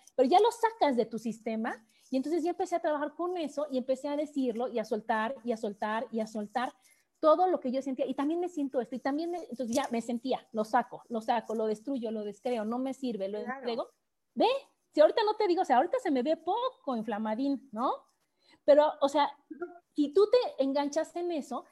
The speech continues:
Speaker 1: llega un momento en que se te cierra el ojo porque te duele tanto lo que viste o lo que pensaste, lo que, que ya no lo quieres ver, ¿sí me explicó?
Speaker 2: Sí, ¿cuántas
Speaker 1: Y
Speaker 2: veces
Speaker 1: entonces
Speaker 2: no hemos, sí,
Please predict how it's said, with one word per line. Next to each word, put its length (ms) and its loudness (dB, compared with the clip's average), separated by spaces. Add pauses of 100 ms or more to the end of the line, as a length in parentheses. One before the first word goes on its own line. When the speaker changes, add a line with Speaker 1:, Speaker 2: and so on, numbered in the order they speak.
(200)
Speaker 1:
llega 260 4
un 60 0
momento 340 2
en 80 -2
que 100 -8
se 160 0
te 160 0
cierra 240 -2
el 100 2
ojo 200 -4
porque 220 -10
te 140 -4
duele 320 -4
tanto 380 -4
lo 140 -6
que 100 -6
viste 500 -8
o 80 -6
lo 140 -6
que 160 -6
pensaste, 600 -4
lo 120 -6
que, 80 -20 (280)
que 120 0
ya 100 0
no 120 0
lo 160 0
quieres 400 -4
ver, 260 -4 (140)
¿sí 140 -6
me 80 -2
explicó? 720 -10
Speaker 2:
Sí, 420 -8
¿cuántas 280 4
Speaker 1:
Y 60 6
Speaker 2:
veces 320 6
Speaker 1:
entonces 0 -
Speaker 2:
no 80 2
hemos, 200 -2 (420)
sí, 460 -4